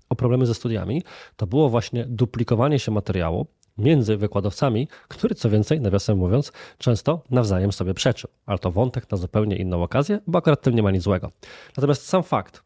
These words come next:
że pojawiały się te same wątki, przez słuchaczy były odbierane jako brak odpowiedniego zarządzania tym procesem. I cóż, udało mi się to wywalczyć może trzy razy w życiu. Za każdym razem było to pewną nowelką, nowością w zakresie tego, jak dana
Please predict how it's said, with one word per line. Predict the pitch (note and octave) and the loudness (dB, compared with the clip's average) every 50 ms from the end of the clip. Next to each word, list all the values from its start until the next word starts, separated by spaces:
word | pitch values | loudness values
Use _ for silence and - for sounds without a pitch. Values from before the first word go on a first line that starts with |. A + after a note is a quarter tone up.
| _ _ | _ _
że | A#2+ B2+ B2 | -6 -6 -4
pojawiały | - C3 A#2+ C#3 D3 C#3+ B2+ | -2 0 0 2 2 2 0
się | - B2+ | -2 -4
te | - | -6
same | A2+ - B2 A2+ A2 F#2+ | -6 -4 -2 -2 -2 -2
wątki, | F2 F2 E2+ - - - B3+ - _ _ _ - | -2 -4 -6 -6 -6 -6 -6 -8 _ _ _ -4
przez | - G3+ G3+ G3 | 0 0 0 0
słuchaczy | - F3+ D3 - D#3+ - - C3+ | 0 0 0 0 0 0 0 0
były | B2+ C3 B2+ A#2+ | 0 2 2 2
odbierane | A2+ G#2+ A2+ G#2+ A#2 B2 A#2+ | 0 0 0 2 2 2 2
jako | A2 G#2 G2+ - D#3 F3 G#3 - _ - - _ _ _ _ _ - | 2 2 2 2 0 0 0 -2 _ -20 -20 _ _ _ _ _ -4
brak | A#2+ G#2 B2+ E3+ F#3 - - - _ | 0 2 2 2 0 -2 -6 -8 _
odpowiedniego | - C3+ - - A2+ A2 G2+ G#2 G2+ F#2 G2+ G2 G2 G2 - _ - | -6 -4 -2 -2 -2 0 0 0 0 0 0 -2 -2 -4 -10 _ -10
zarządzania | A2 F#2 A2+ C#3 A#2+ B2+ B2+ G#2+ G2 F#2 E2+ F2 F2 F#2+ G2 - _ _ | -4 0 2 2 2 2 2 2 0 0 0 -2 -4 -6 -8 -12 _ _
tym | - G2+ F#2+ F2 F#2 G2+ - _ _ _ _ _ _ | -6 -4 -4 -4 -6 -10 -14 _ _ _ _ _ _
procesem. | - D#3 - G#3+ - - F2+ - - _ _ _ _ - | -2 0 0 0 0 -2 -4 -10 -12 _ _ _ _ -8
I | G#3 | -4
cóż, | - - B2+ F#2 - - - _ | -2 -2 -2 -2 -4 -8 -14 _
udało | - B2+ D#3+ F#3 F#3+ | -2 0 2 2 2
mi | F#3+ D#3 | 2 0
się | - D#3+ | -2 -2
to | - B2+ | 0 0
wywalczyć | A2+ G2+ G#2 G#2 G#2+ - - C#3+ C#3+ - - - - | 0 2 2 0 0 0 -2 -4 -4 -4 -8 -14 -8
może | A#2+ A2+ A2 A2+ G#2 | -6 -4 -2 -2 -4
trzy | - - - - - C#3+ | -4 -6 -8 -4 -2 0
razy | C3 A#2+ G2+ G#2+ | 0 0 0 -2
w | G2 | -2
życiu. | F#2+ G2 F#2 - - A2 B2 A#2 | -4 -4 -6 -6 -6 -8 -6 -4
Za | A2+ | -4
każdym | - - C#3 A#2 B2+ B2 | -2 0 0 2 2 2
razem | B2 A#2 A2 A2+ G#2+ | 2 2 0 -2 -2
było | G2+ A2 A2+ A2+ | 0 0 0 0
to | - - F#2+ | -2 -4 -4
pewną | - A2+ A2 G2+ A2 A2 G#2+ G#2 G#2+ A2 A2 | -4 -4 -4 -2 -2 -2 -2 -2 -4 -6 -6
nowelką, | G#2 G#2 A2 G#2 G2 A#2+ A#2 G#2+ - - F2+ F2+ F2+ | -2 0 0 2 2 2 2 0 -2 -4 -4 -4 -2
nowością | G2 G2 F#2 A2 A#2+ - - - F#2 E2+ F2 F2 | 0 0 2 2 0 0 -2 -4 -4 -2 -2 -2
w | F2 F#2+ F2+ G2 F#2+ | -2 -2 -4 -4 -4
zakresie | F#2+ - - G#2 - - G#2 | -6 -4 -4 -4 -6 -6 -6
tego, | - G#2+ F#2 G2+ G2 | -4 -4 -2 -2 0
jak | F#2+ F#2 - - - | -2 -2 -4 -6 -10
dana | G2+ F#2 A#2+ B2+ B2 A#2+ A2+ A2 | -4 -2 0 0 2 2 0 0